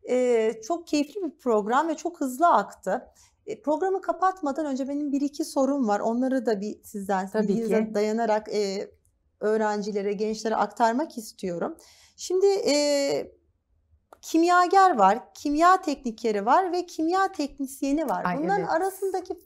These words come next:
Speaker 1: farklar neler diye sormuş genç arkadaşlar.
Speaker 2: Evet, evet. Şimdi o çok karıştırılan bir konudur. Özellikle böyle sektörde de aynı şey,
Speaker 1: Hı hı.
Speaker 2: aynı soru gelir. Kimyager, üniversitelerin dört yıllık lisans bölümünden mezun olan
Speaker 1: Hı hı.
Speaker 2: kişilere verilen ünvandır.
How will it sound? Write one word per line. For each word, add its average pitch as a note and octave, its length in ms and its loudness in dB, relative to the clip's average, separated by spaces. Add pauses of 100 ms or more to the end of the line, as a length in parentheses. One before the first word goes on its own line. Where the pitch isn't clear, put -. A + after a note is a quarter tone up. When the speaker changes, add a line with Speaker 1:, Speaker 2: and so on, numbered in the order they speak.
(120)
Speaker 1:
farklar E4 680 -2
neler G3 420 -2
diye E4 260 0 (360)
sormuş E4 540 4
genç A#3 260 -4
arkadaşlar. G#3+ 500 2
Speaker 2:
Evet, F3 120 4
evet. G3 400 -2 (280)
Şimdi C#4 180 -4
o C#4+ 120 0
çok D#4 200 -2
karıştırılan A#3 580 -2
bir A3 100 -2
konudur. F#3+ 360 -4
Özellikle G#3 600 -2
böyle G3+ 180 0
sektörde G#3 640 -2
de F3 220 -2
aynı E3+ 240 -8
şey, C4 180 -4
Speaker 1:
Hı A#3 120 -2
hı. F3 60 -6
Speaker 2:
aynı F#3+ 160 -2
soru F#3+ 280 -6
gelir. F#3+ 400 -6 (440)
Kimyager, D4+ 800 0
üniversitelerin C4+ 880 0
dört C4+ 320 2
yıllık G#3+ 420 -4
lisans C4+ 440 -2
bölümünden G3+ 600 0
mezun A#3 360 0
olan A3+ 400 -2
Speaker 1:
Hı D4+ 60 -18
hı. C#4 80 -16
Speaker 2:
kişilere G#3 480 -2
verilen G#3 300 -4
ünvandır. F3+ 680 -4